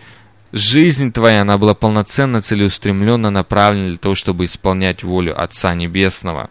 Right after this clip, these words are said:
и таким образом получать благословение в своей жизни,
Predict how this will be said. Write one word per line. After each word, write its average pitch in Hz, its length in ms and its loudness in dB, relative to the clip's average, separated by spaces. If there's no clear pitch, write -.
и - 100 -2
таким 98 280 0
образом 95 400 -2
получать 92 460 -4
благословение 92 1000 -2
в - 80 -8
своей 98 300 2
жизни, 98 520 0